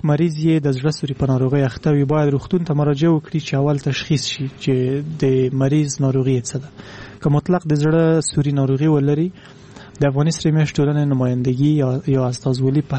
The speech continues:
هر ولایت کې شتون لري. د افغاني سرې میاشت ټولنې رضاکاران د هیواد په بېلابېلو ولایتونو کې، په لرو پرتو سیمو کې شتون لري.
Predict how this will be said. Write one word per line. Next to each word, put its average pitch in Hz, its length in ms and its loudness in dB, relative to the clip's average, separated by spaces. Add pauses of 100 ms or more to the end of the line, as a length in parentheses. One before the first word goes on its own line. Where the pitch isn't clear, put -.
هر - 400 -4
ولایت 135 380 2 (100)
کې 131 100 -4
شتون 135 300 -2
لري. 151 300 0 (500)
د 156 40 2
افغاني 147 260 0
سرې 156 180 0
میاشت 156 260 0
ټولنې 147 180 2
رضاکاران 139 540 0
د 135 60 0
هیواد 135 340 0
په 135 80 -2
بېلابېلو 135 640 0
ولایتونو 127 520 0
کې، 131 320 -2
په 139 80 -2
لرو 147 220 2
پرتو 127 280 -4
سیمو 131 280 -2
کې 131 140 -6
شتون 147 280 0
لري. 139 240 2